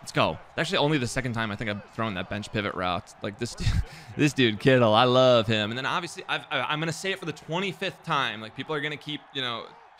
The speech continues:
asking, "How do you beat one four six?" I wish I knew how to pass on it better. I really, really don't.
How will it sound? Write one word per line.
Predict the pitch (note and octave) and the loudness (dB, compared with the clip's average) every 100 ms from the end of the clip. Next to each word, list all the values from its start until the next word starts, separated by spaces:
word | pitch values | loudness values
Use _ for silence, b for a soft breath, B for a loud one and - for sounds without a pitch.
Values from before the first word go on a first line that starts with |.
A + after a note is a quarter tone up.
| B B - | B B 2
asking, | C#3+ - C3+ | 2 2 -2
"How | B2 | -2
do | C3+ | -4
you | |
beat | B2 A2 | -6 -4
one | A#2+ | -4
four | A#2 A2 | -2 -4
six?" | G2 D#2 | -4 0
I | A#2+ D#3 | 4 4
wish | D#3+ D3+ | 4 2
I | D3+ | 0
knew | C#3+ | 4
how | C#3 | 2
to | |
pass | C3 B2 A#2 | 4 4 4
on | B2 | 0
it | G2 | -4
better. | G2+ C2+ - - | -4 -6 -10 -4
I | A2+ | -2
really, | A2+ C3+ D3 D3 D3 C#3 - | 4 6 6 6 2 0 -8
really | G#2+ A#2+ A#2 A2 | -4 0 0 0
don't. | G#2 D#2 | -2 -6